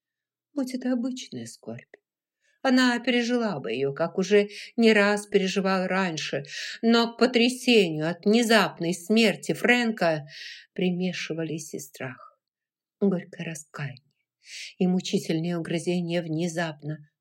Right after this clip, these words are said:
проснувшейся совести. Впервые в жизни она жалела о своих поступках и с суеверным страхом то и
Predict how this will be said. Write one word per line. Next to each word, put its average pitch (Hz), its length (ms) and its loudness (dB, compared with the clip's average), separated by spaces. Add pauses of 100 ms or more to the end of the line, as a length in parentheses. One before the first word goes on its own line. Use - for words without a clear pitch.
(120)
проснувшейся - 960 -12
совести. - 840 -20 (1040)
Впервые 175 460 -2
в 175 40 -8
жизни - 640 -10 (420)
она 180 380 0
жалела 180 880 0
о 139 40 -10
своих 135 520 -10
поступках - 840 -18 (440)
и 233 240 6
с - 180 -12
суеверным 240 680 4
страхом 180 760 0
то 214 200 6
и 214 120 10